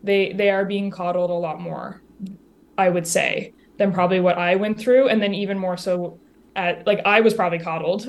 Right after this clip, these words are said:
in comparison to, to the generations ahead of me. Like, that trend has definitely changed. Um, but I don't, I don't really see it as a,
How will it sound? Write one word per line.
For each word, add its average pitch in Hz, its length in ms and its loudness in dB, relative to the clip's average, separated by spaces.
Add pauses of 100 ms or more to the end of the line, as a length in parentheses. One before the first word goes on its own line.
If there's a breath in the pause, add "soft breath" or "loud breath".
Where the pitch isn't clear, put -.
in 226 160 6
comparison 190 800 -4
to, 185 420 -4 (220 loud breath)
to 226 100 -2
the 202 80 6
generations 180 560 2
ahead 180 220 0
of 175 60 -2
me. 160 180 -2
Like, 165 160 -4
that 170 200 -2
trend 175 240 -2
has 170 160 -2
definitely 165 640 -4 (300 loud breath)
changed. 202 800 -2
Um, 185 400 0
but 185 340 2 (540)
I 208 80 4
don't, 254 280 6
I 240 60 0
don't 254 160 4
really 294 240 -2
see 208 280 -4
it 208 120 -2
as 185 300 -2
a, 175 440 -4